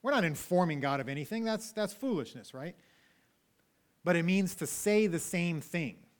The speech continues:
that God says about it. If God calls it sin, we ought to call it sin. That's the idea of confession.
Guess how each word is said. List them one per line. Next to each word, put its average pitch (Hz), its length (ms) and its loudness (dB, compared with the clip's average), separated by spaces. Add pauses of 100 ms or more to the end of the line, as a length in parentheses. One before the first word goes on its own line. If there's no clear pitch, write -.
(380)
that 113 180 -12
God 139 320 -2
says 156 260 -2
about 101 320 -10
it. - 60 -20 (840)
If 117 160 -14
God 214 380 4
calls 226 260 2
it 202 140 2
sin, 196 480 2 (460)
we 151 320 4
ought 135 320 2
to 135 100 -6
call 123 300 -4
it 98 100 -18
sin. - 240 -12 (400)
That's 156 240 -2
the 165 160 -2
idea 143 380 0
of 120 260 -10
confession. - 540 -16